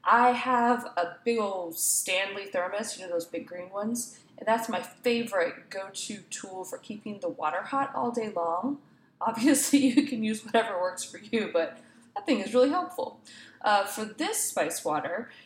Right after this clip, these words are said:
you can grind up all the ingredients and put them into one of those neat little D I Y tea bags, you know, the ones that, like, come in a roll, you tear them off.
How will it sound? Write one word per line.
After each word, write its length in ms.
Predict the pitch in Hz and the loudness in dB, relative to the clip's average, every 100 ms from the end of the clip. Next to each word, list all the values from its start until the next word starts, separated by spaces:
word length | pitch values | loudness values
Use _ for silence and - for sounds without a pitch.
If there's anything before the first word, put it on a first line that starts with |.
| - | -6
you 120 | 240 | -4
can 260 | 240 247 214 | 2 2 2
grind 500 | 202 214 233 254 254 - | 2 4 4 4 0 0
up 380 | 214 202 - - _ | 0 0 -4 -18 _
all 280 | 269 285 294 | 6 8 6
the 140 | 311 | 4
ingredients 720 | 311 294 240 240 277 330 - - - | 0 0 0 0 0 -2 -2 -6 -2
and 240 | 208 196 - | -2 -2 -8
put 160 | - 285 | -4 -2
them 140 | 285 | 2
into 240 | 254 240 - | 4 2 2
one 120 | 240 | 0
of 60 | 220 | 0
those 240 | 202 - 185 | -4 -10 -10
neat 220 | 214 - | -10 -6
little 380 | 208 196 190 - _ _ _ - | -4 -4 -4 -10 _ _ _ -8
D 160 | 220 | 0
I 140 | 208 196 | 2 4
Y 260 | 185 175 170 | 4 4 2
tea 200 | - 220 | -2 2
bags, 460 | 220 226 247 240 | 4 4 2 -4
you 80 | 185 | -6
know, 100 | 180 | -6
the 80 | 175 | -6
ones 240 | 175 175 | -8 -8
that, 160 | - 170 | -8 -8
like, 120 | 165 | -8
come 160 | - - | -10 -8
in 80 | 160 | -4
a 60 | |
roll, 340 | 160 160 175 - | 0 2 2 0
you 100 | - | -16
tear 260 | - 170 170 | -8 -2 -2
them 120 | 165 | -2
off. 340 | 180 240 - | -4 -6 -10